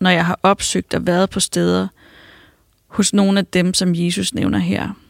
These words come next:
Dem, som ingen andre regner for noget i samfundet. Når jeg for eksempel har haft privilegiet at besøge prostituerede kvinder på byens bordeller og massageklinikker. I de kvinder,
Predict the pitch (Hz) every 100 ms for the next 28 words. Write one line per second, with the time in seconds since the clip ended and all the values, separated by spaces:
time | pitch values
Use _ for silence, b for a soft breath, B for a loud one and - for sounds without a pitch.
0 | b _ - 202 202 196 - 202 208 214
1 | 170 196 190 165 196 180 180 175 180 170
2 | 175 - - - 190 _ b b b b
3 | b - 180 180 202 185 180 170 170 -
4 | 185 170 180 175 175 151 185 - 165 -
5 | _ _ - 180 180 190 175 - 175 180
6 | 185 - - 190 185 185 - - 185 -
7 | 185 - 196 - 190 185 - - 180 165
8 | 170 - b b b b b b b b
9 | b - - 262 - 185 - - 190